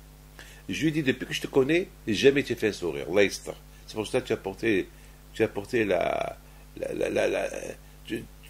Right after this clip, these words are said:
tu, tu as que des problèmes. Parce que jamais tu dis merci à Kadosh Baruch Hu. Tu as l'argent, tu dis, pff. Tu as pas d'argent, tu dis, pff. Tu es en bonne santé, tu dis, pff. Tu as, tu es malade, tu dis, pff. Jamais il y a un sourire sur ton visage. Allah yastar.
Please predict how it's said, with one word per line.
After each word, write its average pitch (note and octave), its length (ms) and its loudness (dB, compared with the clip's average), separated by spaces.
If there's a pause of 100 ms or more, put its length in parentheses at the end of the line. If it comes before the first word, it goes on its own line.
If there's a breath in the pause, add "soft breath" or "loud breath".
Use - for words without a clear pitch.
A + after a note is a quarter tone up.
tu, D#3+ 180 6
tu - 160 8
as D#3 60 12
que D#3+ 140 4
des D3+ 100 4
problèmes. F2+ 440 2
Parce A#2+ 200 -6
que - 60 -10
jamais D#3+ 260 0
tu C#3+ 120 -6
dis C#3+ 120 -2
merci D3 300 6
à B2 80 8
Kadosh A2 320 0
Baruch G2 260 0
Hu. D#2+ 40 -8 (800 loud breath)
Tu D#3 140 8
as D#3 60 12
l'argent, C#3+ 560 8
tu - 80 -14
dis, B2 140 0
pff. - 420 -14
Tu - 80 2
as C#3 60 8
pas D#3 140 8
d'argent, D3 300 10
tu C3 120 -4
dis, C#3+ 160 -2
pff. - 280 -14 (580 loud breath)
Tu C#3+ 140 8
es C3+ 140 4
en D3+ 80 8
bonne D3 160 10
santé, D3+ 300 4
tu C3 100 -12
dis, C3+ 140 0
pff. - 520 -4
Tu D#3 100 4
as, C#3+ 60 6 (400 loud breath)
tu D#3+ 120 12
es - 20 12
malade, E3 340 12
tu D#3 80 0
dis, D3+ 140 8
pff. G#2+ 260 -4
Jamais D#3+ 920 8
il C#3+ 80 0
y D3 80 10
a D3+ 60 12
un C#3 100 8
sourire B2+ 400 -2
sur A2 220 -6
ton G#2+ 140 0
visage. D#2+ 380 -2 (500 loud breath)
Allah D#3+ 180 8
yastar. G#2 300 2